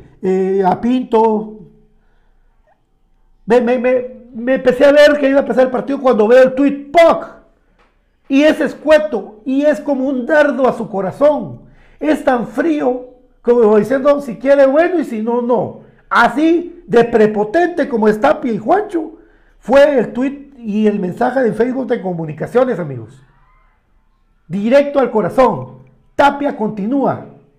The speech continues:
Así de sencillo. Su opinión me vale. Su opinión no me importa. Qué manera más sucia de jugar, mucha. Por Dios, ¿sabe qué? Se están ganando el unfollow, como dicen los patojos.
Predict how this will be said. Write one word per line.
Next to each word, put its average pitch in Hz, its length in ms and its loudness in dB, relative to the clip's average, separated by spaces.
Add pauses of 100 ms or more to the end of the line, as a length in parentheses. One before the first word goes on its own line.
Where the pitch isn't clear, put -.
(440)
Así 269 320 2
de 302 140 2
sencillo. 233 500 -2 (300)
Su 277 180 0
opinión 262 580 0 (200)
me 196 260 -2
vale. 226 460 0 (720)
Su - 160 -2
opinión 269 600 -2
no 247 160 -2
me 240 80 -4
importa. - 720 -4 (1040)
Qué 294 160 4
manera 185 420 -2
más 196 160 -4
sucia 214 300 -4
de 165 60 -4
jugar, 196 400 -4
mucha. 190 480 -8 (960)
Por 214 200 0
Dios, 269 320 -2 (160)
¿sabe 302 300 0
qué? 320 420 -2
Se - 140 -18
están 269 220 0
ganando 277 280 0
el 240 100 2
unfollow, 262 640 4
como 202 260 2
dicen 269 240 0
los 220 140 -2
patojos. 311 640 -2